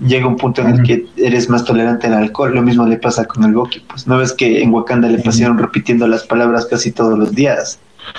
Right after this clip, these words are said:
Speaker 3: Ujú.
Speaker 2: Pero ya ahorita puedo decir que ya Bucky está regenerado, ya terminó la lista también.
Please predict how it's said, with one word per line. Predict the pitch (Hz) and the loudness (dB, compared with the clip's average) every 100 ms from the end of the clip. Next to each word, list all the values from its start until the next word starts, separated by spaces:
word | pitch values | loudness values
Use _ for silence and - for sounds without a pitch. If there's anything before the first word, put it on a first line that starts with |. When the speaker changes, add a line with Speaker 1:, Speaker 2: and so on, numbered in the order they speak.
| - - | -12 -2
Speaker 3:
Ujú. | 127 127 131 127 | 0 2 2 2
Speaker 2:
Pero | 147 143 151 147 147 139 135 135 135 | 0 0 2 2 2 2 2 2 0
ya | 156 202 | 2 2
ahorita | 208 202 285 277 | 2 2 0 0
puedo | 190 | 2
decir | 175 170 170 170 | 2 2 0 0
que | 147 | 0
ya | 131 135 143 | 0 0 0
Bucky | 143 160 131 | 0 0 -2
está | - 151 | 0 0
regenerado, | 147 139 127 123 143 190 143 | 0 -2 -2 0 0 2 2
ya | 143 | 2
terminó | 147 139 135 143 143 | 0 0 2 2 2
la | 135 | 2
lista | 143 254 147 - | 0 0 -2 -2
también. | 104 98 98 | -2 0 -2